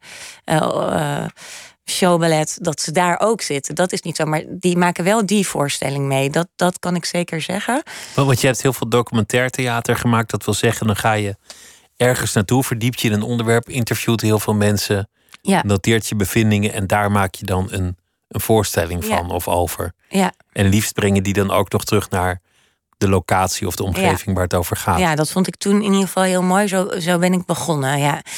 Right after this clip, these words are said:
Speaker 1: Ik heb eigenlijk altijd documentair gemaakt. Dus tot, eh, recent, het werk wat ik het allerlaatst heb gemaakt, was ook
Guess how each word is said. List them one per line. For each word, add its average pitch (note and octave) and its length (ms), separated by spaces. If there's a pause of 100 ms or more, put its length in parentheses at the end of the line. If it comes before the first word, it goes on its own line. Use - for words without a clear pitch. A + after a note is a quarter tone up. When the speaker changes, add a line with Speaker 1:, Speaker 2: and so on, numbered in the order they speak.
(180)
Speaker 1:
Ik - 160
heb F#3 120
eigenlijk G#3 340
altijd E3 420
documentair D#3+ 580
gemaakt. F2 360
Dus - 120
tot, - 260
eh, - 140 (240)
recent, F3+ 440
het E3+ 120
werk F3 200
wat F#3 160
ik F3+ 100
het - 180
allerlaatst E3+ 420
heb - 100
gemaakt, E3 300
was - 180
ook D#3 200